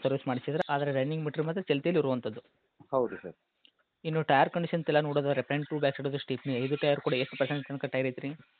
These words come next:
Speaker 2: ಸರ್ ಐದು ಟೈರ್ ಒಂದು ನಲವತ್ತು ಪರ್ಸೆಂಟ್ ಇದಾವೆ ಸರ್, ಐದು ಟೈರ್.
Speaker 1: ಓಕೆ. ಇನ್ನು ಇಂಜಿನ್ ಕಂಡೀಷನ್ ಆಗಿರ್ಬೋದು, ಗಾಡಿ ಬಾಡಿ ಲೈನಪ್ ಎಲ್ಲ ಯಾವ ಥರ ಇಟ್ಟಿದ್ದೀರಾ?
Speaker 2: ಸರ್ ಬಾಡಿ ಲೈನು ಇಂಜಿನ್ ಕಂಡೀಷನ್ ಎಲ್ಲ ಗುಡ್ ಕಂಡೀಷನಲ್ಲಿ ಇದೆ ಸರ್ ಗಾಡಿ.
Speaker 1: ಓಕೆ. ಇಂಜಿನ್ ಬಂದ್ಬಿಟ್ಟು ಶಿವಲ್ ಇಂಜಿನ್ ಐತ್ರಿ?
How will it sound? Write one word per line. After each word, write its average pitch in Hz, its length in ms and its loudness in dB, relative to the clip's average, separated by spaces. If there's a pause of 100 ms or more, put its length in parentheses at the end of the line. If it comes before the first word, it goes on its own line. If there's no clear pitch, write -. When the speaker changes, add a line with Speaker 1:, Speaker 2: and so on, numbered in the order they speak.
Speaker 2:
ಸರ್ 156 200 4 (500)
ಐದು 170 220 6
ಟೈರ್ 185 240 6
ಒಂದು 170 580 4
ನಲವತ್ತು 160 460 2
ಪರ್ಸೆಂಟ್ 185 220 0
ಇದಾವೆ 143 240 4
ಸರ್, 123 280 -12
ಐದು 135 140 -12
ಟೈರ್. - 1120 -16
Speaker 1:
ಓಕೆ. 117 340 0 (280)
ಇನ್ನು 147 180 0
ಇಂಜಿನ್ 151 260 0
ಕಂಡೀಷನ್ 156 400 0
ಆಗಿರ್ಬೋದು, 151 360 2
ಗಾಡಿ 143 340 2
ಬಾಡಿ 143 160 6
ಲೈನಪ್ 139 260 2
ಎಲ್ಲ 135 100 2
ಯಾವ 127 160 4
ಥರ 135 100 -4
ಇಟ್ಟಿದ್ದೀರಾ? 127 540 -2 (640)
Speaker 2:
ಸರ್ 156 160 2
ಬಾಡಿ 143 360 6
ಲೈನು 170 320 6
ಇಂಜಿನ್ 160 280 0
ಕಂಡೀಷನ್ 156 400 0
ಎಲ್ಲ 151 140 2
ಗುಡ್ 147 200 -2
ಕಂಡೀಷನಲ್ಲಿ 147 480 2
ಇದೆ 131 120 0
ಸರ್ 127 180 -6
ಗಾಡಿ. 117 300 -12 (880)
Speaker 1:
ಓಕೆ. 120 240 -4
ಇಂಜಿನ್ 127 340 0
ಬಂದ್ಬಿಟ್ಟು 143 260 2
ಶಿವಲ್ 135 200 2
ಇಂಜಿನ್ 127 180 2
ಐತ್ರಿ? 127 200 -2